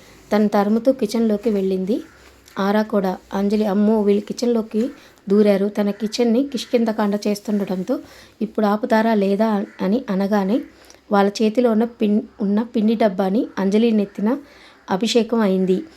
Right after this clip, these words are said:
రియాక్ట్ అయ్యే లోపల ఒక గార్డెన్లోకి, ఒక బెడ్రూమ్లోకి పరుగులు తీశారు. "ఒసేయ్, ఇంకొకసారి కిచెన్లోకి అడుగు పెట్టారంటే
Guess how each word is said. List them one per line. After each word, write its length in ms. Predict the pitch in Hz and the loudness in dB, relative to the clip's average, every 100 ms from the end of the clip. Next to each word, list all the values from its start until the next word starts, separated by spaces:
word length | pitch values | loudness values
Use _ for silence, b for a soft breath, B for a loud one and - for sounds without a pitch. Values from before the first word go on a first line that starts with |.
| B B | B B
రియాక్ట్ 440 | 190 208 226 247 226 | 0 4 4 2 0
అయ్యే 180 | 196 196 | 2 2
లోపల 300 | 196 202 233 | 0 0 -2
ఒక 180 | 226 190 | -2 -2
గార్డెన్లోకి, 680 | 196 190 190 220 202 196 240 | 0 0 2 2 2 2 0
ఒక 160 | 208 | 0
బెడ్రూమ్లోకి 760 | 180 185 180 208 226 202 202 294 B B B B - | -2 0 0 2 2 0 -2 -6 B B B B 0
పరుగులు 320 | 214 220 247 | 2 4 4
తీశారు. 580 | 226 202 208 196 185 190 - _ - - - - - - - B B _ | 4 0 0 2 2 0 -6 _ -20 -20 -20 -20 -20 -20 -20 B B _
"ఒసేయ్, 400 | 214 208 220 208 - - | 0 2 2 0 0 -2
ఇంకొకసారి 560 | 208 214 202 214 214 | 0 0 0 0 0
కిచెన్లోకి 560 | 220 214 240 220 214 208 | 0 -2 0 2 2 2
అడుగు 220 | 190 208 | 0 0
పెట్టారంటే 720 | 214 202 - 202 196 190 311 | 0 -2 0 0 0 0 -2